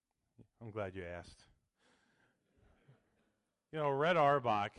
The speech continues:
if anybody knows who Red Auerbach was,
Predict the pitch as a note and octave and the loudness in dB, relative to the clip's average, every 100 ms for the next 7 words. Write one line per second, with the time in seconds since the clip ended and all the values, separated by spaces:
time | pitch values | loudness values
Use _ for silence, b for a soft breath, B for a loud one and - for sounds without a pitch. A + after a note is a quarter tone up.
0 | - B B - G#2 - B2 A#2+ A#2+ A2 | -18 B B -20 -18 -12 -10 -8 -6 -6
1 | A2+ A2+ - G#2 G#2+ G#2+ G2+ G#2 G2+ F#2 | -8 -8 -10 -8 -4 -2 -2 -2 -2 -4
2 | E2+ - _ _ - E2+ E2+ G#2 - | -6 -12 _ _ -16 -12 -12 -14 -18